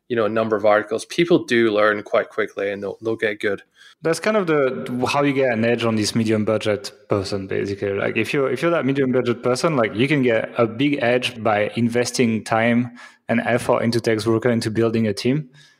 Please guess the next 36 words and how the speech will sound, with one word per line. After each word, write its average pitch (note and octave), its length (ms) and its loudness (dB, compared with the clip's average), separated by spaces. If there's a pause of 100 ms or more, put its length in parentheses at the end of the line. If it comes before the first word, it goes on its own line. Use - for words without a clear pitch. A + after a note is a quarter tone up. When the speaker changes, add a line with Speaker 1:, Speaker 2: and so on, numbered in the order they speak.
(160)
Speaker 2:
so D3 180 0
that, A#2+ 300 2 (140)
you C3+ 120 2
know, A2+ 100 2
you B2 220 2
pay, A#2+ 640 2
you D3+ 200 0
pay A2+ 180 2
three D3 200 0
cents B2 240 0
per B2 160 0
word, A#2 300 2
what A2 400 0 (300)
others A#2 280 2
pay A2 300 2
eight A2+ 180 2
cents G#2 240 -4
per - 140 -2
word. G2+ 220 -4 (200)
And A#2+ 160 2
then, A2 280 0
then C#3+ 200 0
you, B2+ 140 2
all C#3+ 240 0
of A#2+ 80 2
a B2 60 2
sudden, A2+ 400 0
you, A#2 100 0
you A2+ 240 0
get A2 180 2
way D3 600 2
more A#2 240 0
value A#2+ 340 0
out A2 100 2
of A2 120 0
your A2 260 0